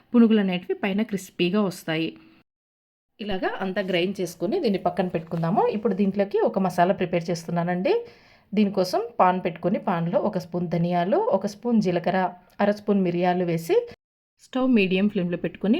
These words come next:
మంచి రంగు వచ్చేంత వరకు వేయించుకోవాలండి. ఇలా వేగిన తర్వాత పక్కన పెట్టి చల్లారిన తర్వాత ఇవి పొడి చేసుకోవాలి. నెక్స్ట్ మనం రుబ్బుకున్న పిండిలో సరిపడా ఉప్పు, అలాగే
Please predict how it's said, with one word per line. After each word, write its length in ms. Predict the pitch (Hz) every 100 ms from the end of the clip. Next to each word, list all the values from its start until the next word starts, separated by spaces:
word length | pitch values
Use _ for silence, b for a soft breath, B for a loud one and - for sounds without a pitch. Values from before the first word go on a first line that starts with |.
| 339
మంచి 220 | 208 208 208
రంగు 180 | 175 180
వచ్చేంత 340 | 180 170 175 175
వరకు 180 | 170 180
వేయించుకోవాలండి. 680 | 165 170 - 175 170 175 320 427
ఇలా 140 | 208 185
వేగిన 240 | 180 175 180
తర్వాత 240 | 175 170 170 349 226
పక్కన 220 | - 175 180
పెట్టి 180 | - 359
చల్లారిన 400 | 220 185 180 190 175
తర్వాత 240 | 165 170 180
ఇవి 120 | 330 -
పొడి 140 | 202 185
చేసుకోవాలి. 540 | 165 - 165 156 160 - _ _ _ _ _ _ _ _ _ _ _ _ -
నెక్స్ట్ 240 | 233 - 220 214
మనం 160 | 196 196
రుబ్బుకున్న 380 | 185 180 202 202 196
పిండిలో 320 | 180 180 320 466
సరిపడా 340 | - - 190 185 165
ఉప్పు, 240 | 165 196 262 - 185
అలాగే 280 | 175 185